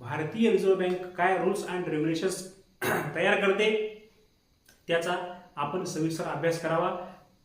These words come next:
गुंतवणुकीच्या बाबतीमध्ये आपण कोणाला करा किंवा नका करू अशा प्रकारचा सल्ला आपण मात्र देत नाही, परंतु गुंतवणूक करत असताना काय विचार करायला पाहिजे किंवा कुठल्या गोष्टी लक्षात घ्यायला पाहिजेत, याबद्दलचं विवेचन आपण या व्हिडिओमध्ये केलेलं आहे.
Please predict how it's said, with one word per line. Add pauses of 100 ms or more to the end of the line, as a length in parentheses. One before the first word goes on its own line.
गुंतवणुकीच्या
बाबतीमध्ये
आपण
कोणाला
करा
किंवा
नका
करू
अशा
प्रकारचा
सल्ला
आपण
मात्र
देत
नाही,
परंतु (760)
गुंतवणूक
करत
असताना
काय
विचार
करायला
पाहिजे
किंवा
कुठल्या
गोष्टी (100)
लक्षात
घ्यायला
पाहिजेत, (380)
याबद्दलचं
विवेचन
आपण
या
व्हिडिओमध्ये
केलेलं
आहे.